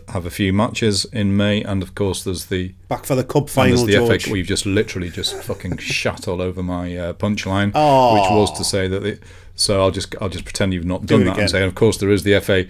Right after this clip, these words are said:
Speaker 1: No, no, there is, of course, the F A Cup final to be played. So that's good news. Um, I'll just pretend that didn't happen. And the other thing is that one of the, <laughs> one of the biggest sort of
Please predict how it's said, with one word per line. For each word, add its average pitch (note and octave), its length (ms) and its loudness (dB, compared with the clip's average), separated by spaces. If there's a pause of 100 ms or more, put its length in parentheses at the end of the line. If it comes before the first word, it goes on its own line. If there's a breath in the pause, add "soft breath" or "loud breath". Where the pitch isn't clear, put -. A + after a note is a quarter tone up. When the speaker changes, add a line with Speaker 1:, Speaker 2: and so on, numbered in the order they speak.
(200 loud breath)
Speaker 1:
No, B2+ 180 6
no, G2+ 240 4
there G#2 140 6
is, G#2 120 8
of F#2 100 -4
course, G2 240 2
the G2 100 4
F F2+ 120 0
A F2+ 120 2
Cup - 240 -2
final F2+ 240 -2
to - 100 -14
be F#2 80 -6
played. F2+ 340 0 (320 loud breath)
So G#2 200 4
that's G#2 240 2
good G2+ 240 2
news. F#2+ 400 0 (160)
Um, G#2 320 2
I'll G#2 100 -2
just - 140 -4
pretend F2 260 -4
that E2+ 120 -8
didn't F2+ 180 -6
happen. F2 340 -4 (520 loud breath)
And A2+ 500 6 (100)
the A#2+ 140 6
other A#2+ 160 4
thing G2 320 0
is G2 320 -2
that G2 320 -2 (280 loud breath)
one A2 200 6
of G2 200 0
the, A2 420 4
<laughs> - 40 -4
one G#2+ 160 6
of G2 120 2
the F#2 100 2
biggest A2+ 480 2
sort G2 200 0
of F2 300 -4